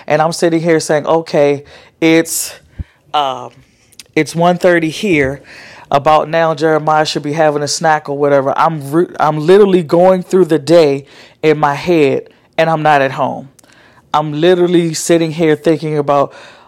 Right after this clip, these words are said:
"Okay, uh, what do I need to make sure, uh, gets done that I can do from here to try to alleviate things at home?" That's crazy. I mean,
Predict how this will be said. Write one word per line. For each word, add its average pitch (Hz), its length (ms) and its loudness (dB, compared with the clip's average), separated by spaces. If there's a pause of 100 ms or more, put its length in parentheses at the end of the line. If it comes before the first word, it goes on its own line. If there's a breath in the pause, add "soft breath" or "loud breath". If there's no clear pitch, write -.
(140 loud breath)
"Okay, 143 580 2
uh, 131 220 -2
what 147 280 0
do 160 100 0
I 151 100 2
need 151 380 -4
to 147 120 -8
make 143 220 0
sure, 143 440 -2 (560 soft breath)
uh, 135 360 -2
gets 160 340 -2
done 143 520 0 (500)
that 156 140 2
I 156 140 4
can 160 200 -6
do 160 160 0
from 143 220 -8
here 139 480 -2 (340 loud breath)
to 151 100 -6
try 160 280 2
to 143 200 2
alleviate 147 840 0
things 151 400 -2
at 139 160 -2
home?" 143 340 -2
That's 339 260 2
crazy. 349 840 0 (1200 soft breath)
I 196 120 2
mean, 226 680 0